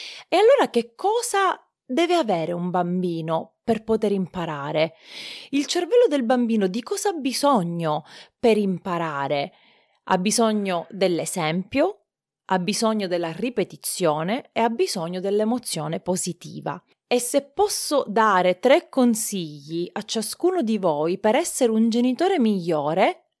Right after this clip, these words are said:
questi sono i miei tre consigli. Capiamo bene che insegnare a non urlare mentre noi urliamo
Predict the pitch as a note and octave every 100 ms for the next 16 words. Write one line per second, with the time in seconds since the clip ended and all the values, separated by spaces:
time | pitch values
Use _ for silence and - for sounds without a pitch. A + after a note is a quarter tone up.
0 | _ - G3+ G#3 - F#4 A3 A#3+ E4 A3+
1 | F3 F3+ - A#3+ A3 - G#3+ D#3+ D#3 E3
2 | - _ _ - D#4+ G4 A#4 B3+ G3+ F#3
3 | F3+ G3+ C4+ A#3 - - B3+ B3+ A3 B3
4 | A3+ A#3 B3 C4 F4+ G4 C#4+ G#3 - A3
5 | A3 A#3+ A#3+ A#3+ A#3 A#3+ C4+ F4+ C4 G#3+
6 | G#3+ G#3 G3+ B3+ C#4 G3 F#3+ G3 F3+ C3+
7 | D3 D#3+ G#3+ B3